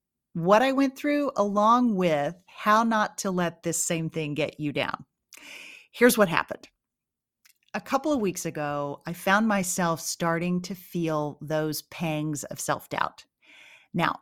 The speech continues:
not the normal everyday garden variety. Yes, we all have that, but rather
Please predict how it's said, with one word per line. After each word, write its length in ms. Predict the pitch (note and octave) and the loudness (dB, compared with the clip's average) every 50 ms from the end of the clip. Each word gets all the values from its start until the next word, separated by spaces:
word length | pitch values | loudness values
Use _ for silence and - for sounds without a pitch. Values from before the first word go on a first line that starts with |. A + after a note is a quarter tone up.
| - | -2
not 400 | - G3 G3+ G#3+ A3+ C#4 - - | 0 4 4 6 4 4 2 0
the 100 | - D#4+ | 0 2
normal 680 | C#4+ C4 B3 A#3+ A#3 A#3 A3+ A3 A3 A3 G#3+ G#3 - - | 4 4 4 4 2 0 0 0 0 -2 -2 -4 -6 -4
everyday 680 | - F3+ F3 D3+ F#3+ F#3+ F3+ F3+ E3+ D#3+ D#3 D3+ D3+ D3+ | -2 -2 -2 0 0 0 0 0 0 0 0 0 0 -2
garden 520 | C#3 D3 - A3 A#3 A#3+ A#3 F#3+ F#3 E3 D3+ | -2 -2 0 2 2 4 4 2 2 0 0
variety. 720 | C3 D#3+ C#3+ C#3+ C#3 B2+ B2+ C#3 C3+ - - - - D#3+ E3 - _ - | -2 -2 -2 -2 -2 -2 -2 -4 -4 -6 -8 -8 -8 -10 -12 -14 _ -10
Yes, 440 | F3 D#3 E3 D3+ C3 D#3 D#3 - - | -6 -2 0 0 0 0 0 0 2
we 140 | F3+ F3 | 2 4
all 180 | E3+ F#3 A3 C#4 | 8 8 8 8
have 300 | - A3+ F#3 D#3+ C#3+ C#3+ | 8 6 4 4 4 2
that, 240 | D3+ C#3 C3 - - - - - - - - - - _ _ _ _ - | 0 0 0 0 -2 -6 -14 -20 -20 -20 -20 -20 -20 _ _ _ _ -2
but 280 | F3+ A3+ A#3 G#3 - - - | 2 2 2 2 2 -2 -4
rather 760 | B3+ B3+ C4 C4+ C#4 C#4+ A#3+ C4 B3+ A#3+ A#3 A3+ A3+ - - | -2 0 2 2 2 2 2 2 2 2 2 0 -2 -4 -6